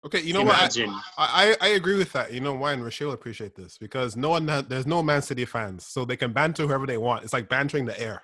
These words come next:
Speaker 1: Who cares?
Speaker 2: Guys, let's, let's think about this. They play Everton away. The form is bad. They're back from covid. That's three points. It goes from
Speaker 1: Hmm.
Speaker 2: twenty-five <laughs> to twenty-two. Then they beat Crystal Palace. That's okay.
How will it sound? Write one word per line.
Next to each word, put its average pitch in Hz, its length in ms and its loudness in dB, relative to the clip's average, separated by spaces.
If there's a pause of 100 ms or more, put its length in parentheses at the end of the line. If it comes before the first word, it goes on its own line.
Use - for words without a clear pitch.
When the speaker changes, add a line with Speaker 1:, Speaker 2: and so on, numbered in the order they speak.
Speaker 1:
Who 123 80 -8
cares? - 400 -10 (840)
Speaker 2:
Guys, 123 280 -2
let's, 165 240 -4
let's 185 180 -6
think 196 160 -2
about 143 240 0
this. - 200 -14 (280)
They 170 100 2
play 220 280 0
Everton 165 400 0
away. 107 420 0 (460)
The 131 80 0
form 170 360 2
is 135 120 -2
bad. 123 360 0
They're 123 120 2
back 123 260 -2
from 127 160 -6
covid. 117 440 0 (280)
That's 131 180 -2
three 143 200 -2
points. - 360 -6
It - 80 -20
goes 135 220 0
from 123 120 -2
Speaker 1:
Hmm. - 60 -6
Speaker 2:
twenty-five 180 680 0 (360)
<laughs> - 340 -16
to 165 100 0
twenty-two. 151 560 -2 (280)
Then 196 120 0
they 233 100 2
beat 220 180 2
Crystal 190 280 0
Palace. 151 480 0 (180)
That's 139 220 -2
okay. 117 380 -4